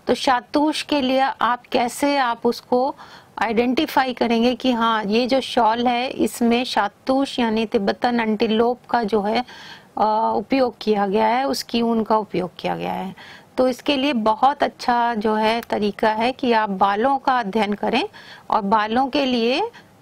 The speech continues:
we use this scanning electron microscopy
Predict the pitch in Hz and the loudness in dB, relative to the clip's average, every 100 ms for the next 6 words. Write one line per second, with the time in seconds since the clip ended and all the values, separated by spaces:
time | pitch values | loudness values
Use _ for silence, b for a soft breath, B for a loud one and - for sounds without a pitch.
0 | 226 233 226 254 320 381 - 240 277 - | 0 0 2 2 2 0 0 0 0 -2
1 | 269 220 - 226 214 240 254 247 226 - | -2 0 -2 -2 0 0 0 2 0 -2
2 | - 226 220 196 - 226 233 - 247 247 | -2 0 0 -2 -2 -4 -4 -2 -2 0
3 | 302 370 | -2 -2